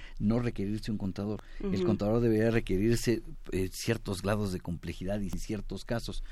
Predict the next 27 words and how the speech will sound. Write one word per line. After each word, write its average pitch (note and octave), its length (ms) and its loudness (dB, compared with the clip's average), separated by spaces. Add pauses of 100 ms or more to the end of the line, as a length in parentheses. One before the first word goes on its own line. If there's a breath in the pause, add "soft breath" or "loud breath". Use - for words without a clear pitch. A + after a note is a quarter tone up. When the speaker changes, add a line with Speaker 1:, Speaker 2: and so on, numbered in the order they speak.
(360 loud breath)
Speaker 1:
pero G#2+ 200 4
cada C3 360 8
día A2+ 140 2
más G#2+ 320 4
se - 320 4
requiere G2 580 2
de F#2 140 0
un G2+ 100 0
contador. F#2 500 -2 (600 loud breath)
¿Por A#2+ 180 4
qué? C#3+ 160 6
Porque A#2+ 320 2
hay B2+ 200 6
una D3+ 220 4
cantidad A#2+ 460 4
espantosa B2 840 0
de G#2+ 120 0
disposiciones A#2 800 2 (400 loud breath)
que G2 140 0
quiero C3+ 580 6
comentarte, A#2+ 640 6 (100)
algo B2 240 6
que G#2 240 2
mucha A2+ 300 4
gente A#2 260 2
debe A2 220 4
saber, D3+ 340 6